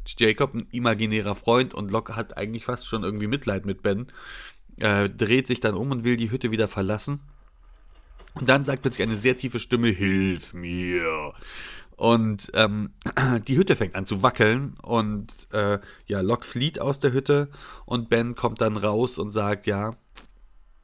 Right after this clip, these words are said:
du hast gesehen, wie Jacob auf Dinge reagiert. Jetzt hast du's gesehen, jetzt weißt du, wie es ist.“ Ja, kr-, krasser Moment irgendwie.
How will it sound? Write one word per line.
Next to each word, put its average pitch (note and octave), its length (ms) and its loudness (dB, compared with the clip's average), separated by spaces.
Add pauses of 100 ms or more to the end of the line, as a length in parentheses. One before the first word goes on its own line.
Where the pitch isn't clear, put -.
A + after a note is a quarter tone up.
(1800)
du G#2 140 -2
hast F#2+ 200 -4
gesehen, B2 500 0 (220)
wie A2+ 160 0
Jacob G2+ 380 0
auf G2 180 -4
Dinge F#2+ 280 -4
reagiert. F2+ 600 -6 (300)
Jetzt G2 220 -10
hast B2 200 -2
du's C#3 160 -2
gesehen, A2+ 300 -2
jetzt F#2+ 160 -8
weißt G2 240 -4
du, B2 60 0
wie C3+ 60 2
es G2 80 -2
ist.“ - 280 -8 (3500)
Ja, G2 300 -2 (100)
kr-, - 320 -16
krasser B2 300 2
Moment F#2 540 -4
irgendwie. G2 460 -2